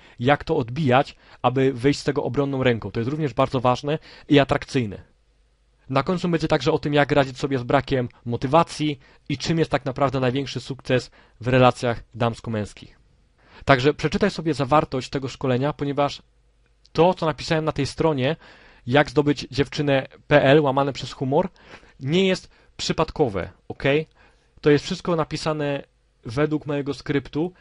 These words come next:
i pod każdym z tych podpunktów kryje się co najmniej kilka technik z mojego skryptu, który rozwija ten temat. Więc zobacz sobie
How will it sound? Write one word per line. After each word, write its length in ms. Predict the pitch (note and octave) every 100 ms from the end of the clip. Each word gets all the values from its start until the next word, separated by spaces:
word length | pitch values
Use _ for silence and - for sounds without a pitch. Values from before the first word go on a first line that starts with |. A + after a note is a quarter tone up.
| _
i 80 | B2+
pod 180 | C#3+ C3
każdym 300 | D#3 D#3+ E3
z 40 |
tych 100 | C#3+
podpunktów 600 | - C3+ D3+ C3+ - D#3+
kryje 260 | - D3 D3
się 320 | - D3 C#3 C#3
co 120 | D3
najmniej 440 | C#3+ D3+ D3 C#3 - _ _
kilka 500 | E3+ D#3 D#3+ D3 C3+ - _ -
technik 520 | E3 - D3+ E3+ - _ _
z 100 | C3
mojego 260 | C#3+ C3+
skryptu, 640 | C3 - D3+ - D3 D3 C3+ _ _ _
który 360 | - D3 C#3 C3+
rozwija 360 | C3 A#2 D3 C3+
ten 160 | C3
temat. 380 | C3 A2 F2+ - - _ _ _
Więc 200 | B2 C#3
zobacz 220 | F3+ F#3
sobie 460 | - D3 C3+ C3 B2+